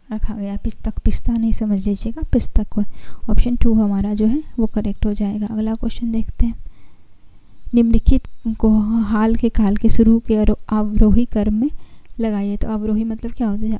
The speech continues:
उल्टे क्रम में लगाना है। ऋग्वेद की रचना, वन व्यवस्था को उदय, मौर्यकाल साम्राज्य का उत्थान, बौद्ध धर्म का उदय।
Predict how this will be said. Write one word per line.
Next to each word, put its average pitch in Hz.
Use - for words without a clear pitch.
उल्टे 226
क्रम 226
में 233
लगाना 220
है। 233
ऋग्वेद 226
की 233
रचना, 220
वन 226
व्यवस्था 220
को 220
उदय, 226
मौर्यकाल 220
साम्राज्य 214
का 233
उत्थान, 269
बौद्ध 214
धर्म 220
का 285
उदय। 220